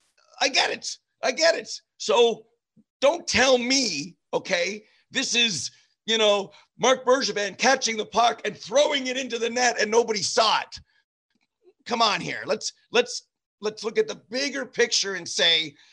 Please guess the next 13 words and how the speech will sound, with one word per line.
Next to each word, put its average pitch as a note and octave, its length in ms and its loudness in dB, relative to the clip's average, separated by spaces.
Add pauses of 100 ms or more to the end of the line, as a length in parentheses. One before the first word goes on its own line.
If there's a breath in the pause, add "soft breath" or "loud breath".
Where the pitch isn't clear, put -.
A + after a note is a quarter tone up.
(220 soft breath)
the E3+ 80 0
series A#3+ 520 -2
is F3+ 140 -6
three A3+ 320 -8
one. F#3+ 580 -8 (1300)
Shouldn't G3 340 -6
the G3 80 -6
series G3 380 -2
be A3 140 0
three A3+ 240 0
one? B3 380 2
Like, F#3+ 160 0
isn't, A#3 280 -2